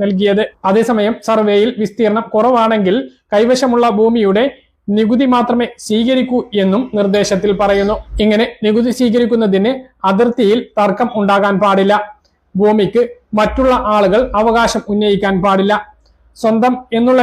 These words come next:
രീതിയിൽ പത്ത് വർഷമെങ്കിലും ചുരുങ്ങിയത് കൈവശം വെച്ച ഭൂമിയായിരിക്കണം. ഈ ഭൂമിയുടെ അടുത്ത് സർക്കാർ പുറമ്പോക്ക് ഭൂമികൾ ഉണ്ടാവാൻ പാടില്ല. ഭൂമി സംബന്ധിച്ച് മറ്റൊരു പ്രധാനപ്പെട്ട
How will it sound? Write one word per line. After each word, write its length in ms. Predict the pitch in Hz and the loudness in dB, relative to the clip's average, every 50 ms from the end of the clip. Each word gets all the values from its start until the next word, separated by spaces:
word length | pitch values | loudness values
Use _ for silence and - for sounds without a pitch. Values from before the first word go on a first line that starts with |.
| 240 226 | 2 2
രീതിയിൽ 260 | 220 196 185 214 233 233 - - - | 2 2 2 0 0 -2 -2 -4 -4
പത്ത് 220 | 214 202 - 294 269 | -4 -2 0 0 0
വർഷമെങ്കിലും 560 | 254 247 254 254 240 233 220 202 196 202 220 202 - | 0 0 0 -2 -2 0 0 0 0 0 -2 -4 -6
ചുരുങ്ങിയത് 460 | - 220 214 220 226 233 226 196 214 240 240 - 220 | -4 -2 -2 0 0 0 0 2 0 0 0 0 0
കൈവശം 360 | 208 233 233 247 - 254 226 - - | 0 2 0 0 -2 -4 -8 -6 -6
വെച്ച 160 | 202 190 - 247 208 196 | -6 -4 -2 -2 0 0
ഭൂമിയായിരിക്കണം. 720 | 202 202 208 202 196 196 196 190 196 190 202 202 214 214 - - - | 0 0 0 0 0 0 2 2 0 0 0 -2 -4 -4 -6 -4 -2
ഈ 80 | 214 226 226 196 | 0 0 2 2
ഭൂമിയുടെ 400 | 226 226 226 226 226 226 226 233 226 202 | 0 2 2 2 2 2 2 0 0 0
അടുത്ത് 260 | 196 190 180 226 240 254 247 - _ _ - - | -2 -2 0 0 0 -2 -2 -8 _ _ -6 -2
സർക്കാർ 380 | 214 214 208 196 208 247 247 247 247 - - | -2 0 0 0 0 0 -2 -2 -2 -4 -2
പുറമ്പോക്ക് 480 | 226 220 247 254 240 247 240 233 262 226 196 | -2 0 0 2 2 2 0 0 0 -2 0
ഭൂമികൾ 360 | 202 214 220 214 202 190 220 254 254 220 | 0 0 0 0 0 0 0 -2 -2 -2
ഉണ്ടാവാൻ 380 | 208 196 196 196 196 196 190 190 175 | -2 0 2 2 2 2 0 0 0
പാടില്ല. 300 | 202 196 196 190 196 202 208 208 - - - - - | 0 0 0 2 2 0 0 -2 -4 -12 -8 -2 0
ഭൂമി 200 | 202 226 240 254 247 277 | 2 4 4 2 2 2
സംബന്ധിച്ച് 440 | 254 247 247 233 247 196 247 240 254 247 - 226 220 | 2 2 2 2 2 2 2 0 0 0 -2 -2 0
മറ്റൊരു 300 | 220 208 208 247 254 254 240 254 | 0 0 0 0 0 0 0 0
പ്രധാനപ്പെട്ട 480 | 240 247 240 240 240 220 233 226 214 | 0 0 0 0 0 0 -2 0 -2